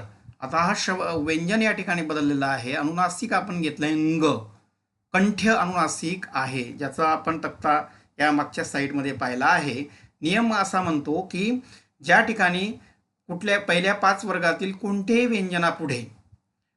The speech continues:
अनुनासिक आल्यास, कोणत्याही व्यंजनापुढे जर अनुनासिक आल्यास, म्हणजेच या व्यंजनाच्या पुढे दुसऱ्या शब्दातला पहिलं अक्षर जर अनुनासिक असेल,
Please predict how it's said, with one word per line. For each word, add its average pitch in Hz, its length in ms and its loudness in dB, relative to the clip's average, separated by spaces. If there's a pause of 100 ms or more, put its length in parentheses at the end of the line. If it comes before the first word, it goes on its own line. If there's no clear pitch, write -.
(120)
अनुनासिक 208 560 0
आल्यास, 131 480 -2 (520)
कोणत्याही 185 340 0
व्यंजनापुढे 185 600 -2
जर 180 160 0
अनुनासिक 170 560 -4
आल्यास, 135 460 -4
म्हणजेच 151 480 -2 (120)
या 180 440 2 (880)
व्यंजनाच्या 175 640 0
पुढे 185 320 0
दुसऱ्या 165 340 -4
शब्दातला 185 480 -4
पहिलं 185 300 -2
अक्षर 196 420 -2
जर 220 140 -2
अनुनासिक 208 540 -2
असेल, 127 360 -6